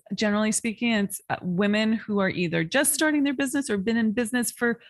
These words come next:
a long time at different levels of their,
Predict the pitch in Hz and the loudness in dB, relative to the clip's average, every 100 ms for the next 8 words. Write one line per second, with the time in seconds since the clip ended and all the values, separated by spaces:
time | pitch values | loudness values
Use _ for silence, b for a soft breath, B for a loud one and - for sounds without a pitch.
0 | B - 220 220 226 226 220 226 214 - | B -2 2 2 2 0 0 0 0 -2
1 | - 247 - 294 220 220 208 208 202 214 | -2 -2 -2 -4 0 0 0 0 -2 -4
2 | 185 190 185 175 | -2 -2 0 -2